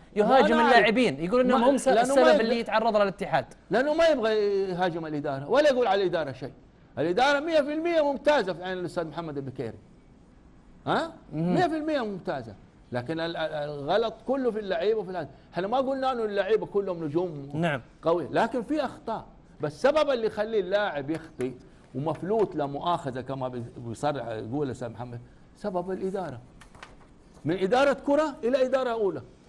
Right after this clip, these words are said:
Speaker 2: يعني أنت ك-، كرئي-، عشان كده ب-، لما أنا كرئيس نادي
Speaker 1: نعم.
Speaker 2: ما أنزل أمس أجيب ال-، آه، رئي-، آه، مسؤولين في ال-، في ال-، عن الفريق،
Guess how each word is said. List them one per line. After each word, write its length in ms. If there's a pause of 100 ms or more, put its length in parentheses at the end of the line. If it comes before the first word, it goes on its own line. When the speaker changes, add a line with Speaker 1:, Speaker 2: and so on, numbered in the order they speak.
(240)
Speaker 2:
يعني 300
أنت 180
ك-، 340
كرئي-، 300
عشان 300
كده 200
ب-، 60
لما 500
أنا 120
كرئيس 460
نادي 440
Speaker 1:
نعم. 260
Speaker 2:
ما 100 (300)
أنزل 380
أمس 200
أجيب 420
ال-، 160
آه، 560
رئي-، 240
آه، 420
مسؤولين 340
في 120
ال-، 200
في 220
ال-، 240
عن 180
الفريق، 340